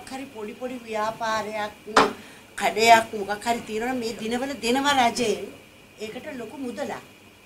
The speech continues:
ඒක, ඒක වැඩි දියුණු කරගන්න. අපි දැන් ඔය අපේ ගම් පළාත්වල කරනවා ඒක. ඒක, ඒක විශාල මුදලක්. දැන් අපි ඔය ඉන්ටර්නෙට් පිටි ආසනය ගත්තාම ඒකට විශාල මුදලක් යොදවලා තියෙනවා ගමෙන් ගමට මිනිසුන්ට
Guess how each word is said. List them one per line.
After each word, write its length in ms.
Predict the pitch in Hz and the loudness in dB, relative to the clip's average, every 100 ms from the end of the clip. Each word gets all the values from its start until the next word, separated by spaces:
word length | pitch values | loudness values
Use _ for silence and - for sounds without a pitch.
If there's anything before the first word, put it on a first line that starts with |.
| - - | -20 -18
ඒක, 180 | 208 247 | -12 -10
ඒක 200 | - 208 254 240 - - - | -8 -6 -4 -4 -6 -12 -14
වැඩි 240 | 190 208 | -8 -6
දියුණු 280 | 254 254 226 | 0 0 0
කරගන්න. 360 | 185 147 135 - - - - - - - - | -4 -10 -14 -18 -20 -20 -20 -20 -20 -20 -18
අපි 260 | - 247 | -14 -12
දැන් 200 | 208 208 | -8 -6
ඔය 160 | 208 202 | -4 -4
අපේ 260 | 185 220 | -6 -8
ගම් 240 | 240 196 208 | -6 -6 -6
පළාත්වල 560 | 226 226 226 - 240 254 | -8 -6 -6 -8 -10 -10
කරනවා 440 | 214 226 240 180 | -6 -2 0 0
ඒක. 240 | 143 139 131 - - - - - 151 | -4 -10 -12 -20 -20 -20 -20 -20 -18
ඒක, 120 | 165 - | -16 -14
ඒක 140 | 170 240 | -12 -10
විශාල 440 | 190 - 214 277 | 4 6 6 2
මුදලක්. 280 | 247 240 247 170 - - 143 | 0 -6 -8 -10 -12 -16 -16
දැන් 180 | 143 151 | -16 -16
අපි 240 | 147 143 196 | -16 -14 -12
ඔය 140 | 170 156 139 | -12 -12 -16
ඉන්ටර්නෙට් 400 | 147 151 185 175 | -18 -16 -14 -14
පිටි 220 | 175 190 190 | -14 -10 -8
ආසනය 340 | 175 190 190 | -8 -8 -8
ගත්තාම 460 | 196 196 - 262 262 | -8 -10 -10 -10 -8
ඒකට 340 | 190 196 240 277 - - - | -6 -6 -8 -12 -12 -20 2
විශාල 420 | 196 254 285 320 | 8 10 8 4
මුදලක් 420 | 277 262 302 311 | -2 -2 -2 -2
යොදවලා 380 | 277 269 302 302 | -4 -6 -6 -6
තියෙනවා 380 | 302 311 311 - - - - - | -6 -6 -6 -8 -14 -20 -20 -4
ගමෙන් 420 | 208 214 262 277 | 0 2 2 0
ගමට 340 | 233 240 254 - | 0 -2 -2 -4
මිනිසුන්ට 440 | 240 247 269 277 | -6 -2 -2 -4